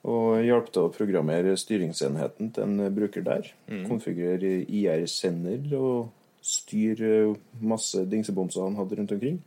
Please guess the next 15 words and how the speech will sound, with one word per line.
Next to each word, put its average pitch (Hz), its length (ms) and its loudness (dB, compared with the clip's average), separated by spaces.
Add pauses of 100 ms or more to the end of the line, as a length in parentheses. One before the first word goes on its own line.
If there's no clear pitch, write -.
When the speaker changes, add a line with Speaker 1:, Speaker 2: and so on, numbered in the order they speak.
(320)
Speaker 2:
Ja. 240 160 0 (720)
Speaker 1:
Og 123 100 0
det 196 140 4
var 131 320 4 (180)
fint, - 480 0
lærerikt 131 540 4
oppdrag, 135 400 4
det. 190 120 4 (1600)
Og 120 440 4
så 135 160 -2
kom 95 240 2
jeg 101 140 0
litt - 100 -4
i 107 80 2
snakk - 320 -4